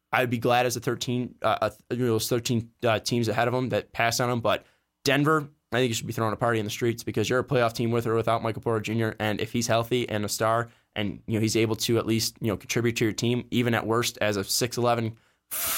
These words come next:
you know, f-, stretch four, uh, coming off your bench in playoff runs, it's gonna be, uh, it's gonna be something that's gonna help you in playoff games. So, um, Denver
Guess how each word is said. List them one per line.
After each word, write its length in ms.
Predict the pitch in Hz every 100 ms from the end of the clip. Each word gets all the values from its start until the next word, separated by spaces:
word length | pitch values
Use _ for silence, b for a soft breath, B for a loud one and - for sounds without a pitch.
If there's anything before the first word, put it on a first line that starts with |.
| -
you 80 | 139
know, 100 | 110
f-, 520 | - - - - -
stretch 320 | - 147 143
four, 360 | - 131 139 143 B B B -
uh, 320 | 120 110 107
coming 260 | - 135 131
off 120 | 120
your 60 |
bench 220 | 120 123 113
in 100 | 113
playoff 280 | 123 127 123
runs, 280 | 139 139 - _ _ -
it's 280 | 110 113
gonna 240 | - 123 127
be, 640 | 131 131 131 131 127 -
uh, 240 | 113 120 117
it's 160 | 131 -
gonna 240 | 151 127
be 60 | 135
something 360 | 139 131 120
that's 140 | 113 113
gonna 140 | 117
help 160 | 120 120
you 80 |
in 80 | 120
playoff 280 | 117 110 101
games. 220 | 101 95
So, 240 | - 107 - b b b
um, 400 | 120 120 110 110 - - 123
Denver 500 | 151 151 151 143 139